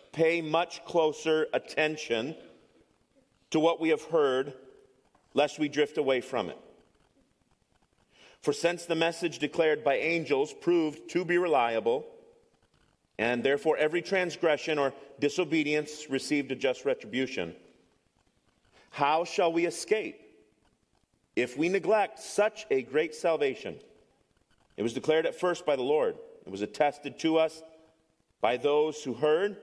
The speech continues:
while God also bore witness by signs and wonders, various miracles and gifts of the Holy Spirit distributed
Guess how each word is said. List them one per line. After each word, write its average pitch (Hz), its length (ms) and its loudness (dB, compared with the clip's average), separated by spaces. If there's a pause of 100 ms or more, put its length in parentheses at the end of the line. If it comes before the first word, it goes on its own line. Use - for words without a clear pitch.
(200)
while 117 420 0
God 135 180 4
also 165 340 0
bore 123 200 2
witness 117 420 -2
by 98 200 0
signs 139 460 -2
and 123 120 -2
wonders, 139 400 0 (640)
various 117 280 0
miracles 131 640 0
and 110 140 -8
gifts 127 280 -2
of 135 80 -2
the 123 80 0
Holy 131 220 0
Spirit - 1000 -4
distributed 107 800 -2